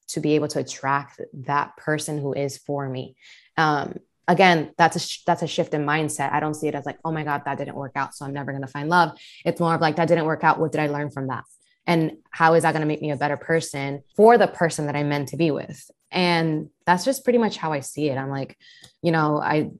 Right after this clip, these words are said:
did love my ex-husband, obviously, but it, he just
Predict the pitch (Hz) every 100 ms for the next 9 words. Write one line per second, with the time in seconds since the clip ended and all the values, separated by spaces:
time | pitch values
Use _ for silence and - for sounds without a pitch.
0 | _ _ _ _ 143 175 160 160 160 151
1 | 151 - 151 143 165 - 147 156 160 190
2 | 202 - 165 - - 151 - - 165 156
3 | 143 -